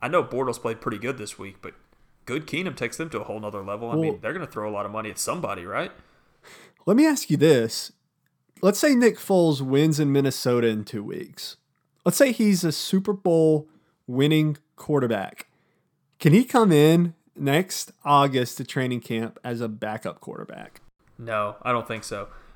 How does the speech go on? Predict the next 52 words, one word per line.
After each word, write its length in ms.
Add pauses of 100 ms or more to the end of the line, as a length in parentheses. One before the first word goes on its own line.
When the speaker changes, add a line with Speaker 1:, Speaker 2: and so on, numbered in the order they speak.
Speaker 1:
I, 80
th-, 160
I 60
don't 120
know 100
what 120
his 120
contract 480
si-, 160 (160)
situation 560
is, 320 (540)
but 440
I 80
think 420 (800)
if 180
Nick 200
Foles 360
wins 260
the 80
Super 300
Bowl, 320 (460)
which 200
I, 140 (380)
I 40
mean, 140
we're 80
not 120
gonna 140
talk 380 (120)
Super 280
Bowl 160
too 160
much 240
this 180
week, 220
but 320
that, 220
I 80
think 220
that 120
could 120
happen. 420
I 80
really 240
do. 220
The 80
Eagles' 260
defense 340
is 80
salty, 440
man. 260 (500)
Um, 380